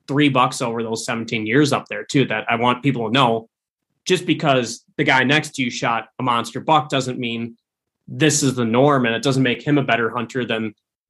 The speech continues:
the next guy, because there's locals up there that come out with nice bucks every single year that are a million times better hunters than these people who are posting monsters or shooting monsters every year. And there's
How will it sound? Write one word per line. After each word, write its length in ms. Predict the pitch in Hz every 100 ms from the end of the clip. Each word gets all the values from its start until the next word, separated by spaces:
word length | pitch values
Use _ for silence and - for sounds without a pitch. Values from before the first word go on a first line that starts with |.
| _ -
the 80 |
next 300 | 139 113 -
guy, 200 | - 110
because 260 | 104 110 107
there's 340 | 123 139 135 -
locals 500 | 120 127 135 143 120
up 180 | 113 -
there 240 | 127 131
that 240 | 110 107 - _ _ _ _ _ _
come 180 | - 143
out 140 | 127 120
with 120 | 117 - _
nice 440 | 147 123 120 127
bucks 580 | - - 117 - - - -
every 260 | 123 127
single 420 | 120 - 127 110 110
year 400 | 139 120 110 - _ _ -
that 120 | 131
are 140 | 117 113
a 40 |
million 400 | 113 135 143 135
times 340 | 127 117 117 120
better 340 | - 120 113
hunters 640 | 139 196 180 113 110 - _ _ _ _ -
than 160 | 139
these 200 | 120 110
people 380 | - 127 127 117
who 80 | 117
are 320 | 110 107 104 _ _ _ _
posting 400 | - 139 135 131
monsters 560 | 120 117 127 131 123 117
or 80 | 110
shooting 280 | - 123 113
monsters 440 | 110 117 - 113
every 160 | 117 131
year. 120 | 156
And 100 | 120
there's 260 | 123 -